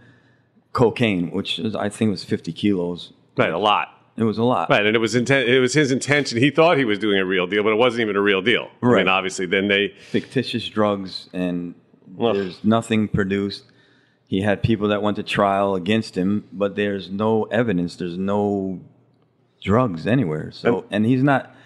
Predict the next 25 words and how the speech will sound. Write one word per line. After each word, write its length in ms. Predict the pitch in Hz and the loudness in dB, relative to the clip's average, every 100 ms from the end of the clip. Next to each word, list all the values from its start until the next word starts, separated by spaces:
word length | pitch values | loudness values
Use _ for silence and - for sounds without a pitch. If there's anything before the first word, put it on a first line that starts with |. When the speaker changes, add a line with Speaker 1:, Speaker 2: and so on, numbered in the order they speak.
| - | -16
Speaker 1:
he's 200 | - 147 | 0 0
just 180 | 143 110 | 2 0
somebody 260 | 123 113 107 | 2 2 2
that 60 | 98 | 0
I 20 | 110 | 0
personally 360 | 123 - 98 | 0 0 0
know. 320 | 92 127 107 | 4 4 2
There's 240 | 92 92 82 113 | 0 -2 -2 0
other 200 | 131 120 | 2 0
ones 400 | 95 95 92 - _ _ _ _ _ _ - | -2 -4 -6 -14 _ _ _ _ _ _ -2
inside 640 | 101 85 117 107 92 85 | 0 0 0 2 0 0
prison 320 | 117 120 95 | 2 2 0
that 180 | 92 - | -2 -4
have 240 | 101 95 | -6 -4
similar 360 | - - 156 147 | -4 0 0 0
stories, 640 | - - 147 113 85 - - - | -2 0 2 0 -4 -12 -20 -8
you 140 | 90 | -4
know, 260 | 95 98 95 _ _ _ | -2 -4 -8 _ _ _
what 240 | 87 95 | -8 -6
they 100 | 92 | -6
call 220 | 90 104 98 | -4 -2 -2
it 120 | 76 | 0
ghost 320 | 104 110 - | 0 0 -4
drugs 420 | 92 82 78 78 | -2 -2 -4 -6
or 480 | 82 82 80 80 82 | -4 -4 -4 -8 -12